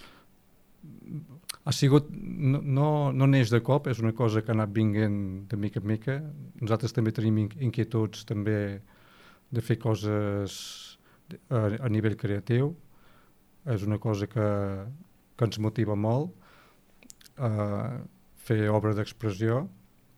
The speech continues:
I bé, de mica en mica hem anat tirant cap aquí. Hem fet servir les tècniques de cistelleria tota la vida per crear nous, nous elements i, i bé, n-, no ha sortit de cop, eh?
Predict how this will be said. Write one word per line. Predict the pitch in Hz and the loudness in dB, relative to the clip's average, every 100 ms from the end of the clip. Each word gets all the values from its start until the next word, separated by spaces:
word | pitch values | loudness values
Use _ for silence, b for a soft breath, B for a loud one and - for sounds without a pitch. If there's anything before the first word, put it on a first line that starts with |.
| _ _ _ _ _ - - B - - | _ _ _ _ _ -16 -16 B -12 0
I | 113 107 104 104 | 4 4 4 4
bé, | 101 117 | 4 4
de | 117 | 6
mica | 113 110 | 4 4
en | 110 110 | 4 4
mica | 110 120 113 107 113 151 185 - 165 143 - | 4 2 2 0 -6 -10 -14 -16 -16 -14 -4
hem | 117 | -2
anat | 110 | -2
tirant | 113 107 107 | 0 0 0
cap | 110 - | -2 -4
aquí. | 117 104 120 | -2 2 4
Hem | 113 | 4
fet | 117 - | 2 2
servir | 107 110 107 | 2 4 2
les | 104 - | -2 0
tècniques | 110 107 101 110 | 2 2 2 0
de | 104 | 0
cistelleria | 101 107 113 107 110 110 | -2 -2 0 0 2 0
tota | 117 113 | -2 0
la | 113 | 2
vida | 120 131 151 | 4 4 2
per | 151 117 110 95 | 2 0 0 0
crear | 113 110 107 107 | 0 4 4 4
nous, | 107 104 101 95 - - b b b b b b b b - 101 101 | 2 2 -2 -6 -12 -18 b b b b b b b b -12 -6 0
nous | 110 104 | 2 2
elements | 107 107 104 107 113 127 - | 2 0 2 2 0 -4 -4
i, | 104 101 98 95 95 104 117 _ _ _ | -2 -2 -2 -4 -6 -10 -14 _ _ _
i | 123 101 | -4 -2
bé, | 98 110 117 104 _ - | -2 -6 -8 -14 _ -10
n-, | 123 110 120 127 147 - - - | -6 -4 -6 -10 -12 -14 -14 -2
no | 117 117 | 4 4
ha | |
sortit | 117 107 104 | 4 2 0
de | 107 | -2
cop, | 98 110 - | -4 -6 -6
eh? | 104 | -6